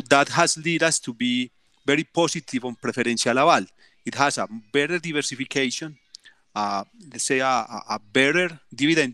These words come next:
yield than the average of the Colcap index. Dividend yield of, of preferen-, of Grupo Aval is around five percent for twenty twenty-one, which is way above the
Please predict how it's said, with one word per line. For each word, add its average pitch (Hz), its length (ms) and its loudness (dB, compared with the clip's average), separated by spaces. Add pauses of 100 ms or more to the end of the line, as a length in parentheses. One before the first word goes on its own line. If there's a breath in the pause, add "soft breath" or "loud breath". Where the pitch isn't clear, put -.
yield 135 180 -2
than 139 140 0
the 117 160 -6 (120)
average 160 340 -2
of 107 40 -12
the 117 100 -6
Colcap 135 400 -2 (120)
index. 143 260 -8
Dividend 127 460 -2
yield 127 220 2
of, - 60 -6 (200)
of 123 120 -4
preferen-, 117 500 2
of 113 120 -6
Grupo 123 260 6
Aval 147 180 6
is 135 100 -2
around 127 360 0 (380 soft breath)
five 147 400 4
percent 147 460 -2
for 147 100 -4 (140)
twenty 143 300 -6
twenty-one, 120 560 0
which - 180 -4
is 113 140 0 (500 soft breath)
way 139 260 6
above 143 380 2
the 117 100 -4